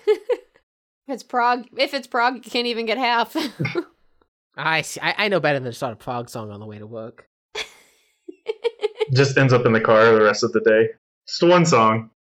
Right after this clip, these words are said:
Speaker 2: Casey, you seem to like I did something bad.
Speaker 1: I did. That was, that was probably one of my fa-, it was one of my top songs when I first listened to the album. Or no, no, no, no. I'm thinking of the next song. Anyways, I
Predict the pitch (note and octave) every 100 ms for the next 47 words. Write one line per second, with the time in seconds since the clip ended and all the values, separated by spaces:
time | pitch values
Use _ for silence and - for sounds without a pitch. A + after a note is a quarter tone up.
0 | _ - G#3 G#3 A3 G#3 A3 G3+ F#3 F3+
1 | E3+ E3 F3 D#3+ D#3 D#3 D#3+ E3 E3 E3
2 | _ _ _ D4 D4+ D4+ D4+ D4+ D4 D4
3 | D4 C#4+ C#4 C#4 C#4 C#4 C#4 C#4 C4+ C#4
4 | C4+ C4 B3+ A#3+ - B3 A#3+ A3 F3 F#3
5 | G#3+ _ A3+ A3+ B3+ C4 B3+ A3+ - -
6 | - _ _ _ C4 D#4+ G4 A4 F#4+ F#4+
7 | E4+ D4 C4 C4 - - C4+ F4+ F4 D4+
8 | C4 B3 A3+ - A3 G#3+ G3+ G#3+ G3+ F#3+
9 | G#3 G3 F#3+ F#3+ F#3+ E3 G#2+ A2 G#3 G#3
10 | _ _ _ _ _ _ _ _ D4 E4+
11 | E4 D4+ A#3 F3+ G3+ C4+ D4+ B3+ A3 G#3
12 | G3 G2+ G#3+ - G#3 E3+ - _ _ _
13 | _ _ B3+ C4+